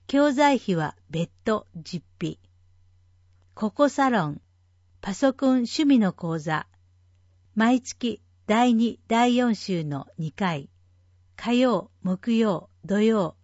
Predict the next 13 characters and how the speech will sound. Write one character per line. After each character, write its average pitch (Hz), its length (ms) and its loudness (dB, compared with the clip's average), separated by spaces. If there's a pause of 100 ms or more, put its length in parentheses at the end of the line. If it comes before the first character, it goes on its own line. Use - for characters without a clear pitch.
(120)
日 190 360 -2
曜 254 180 4
日 185 140 -2
の 147 140 -6
い 143 100 -10
ず 160 140 -8
れ 156 140 -6
か。 - 280 -10 (880)
十 240 260 0
三 269 300 2
時 196 100 -8
か 160 180 -6
ら 143 140 -8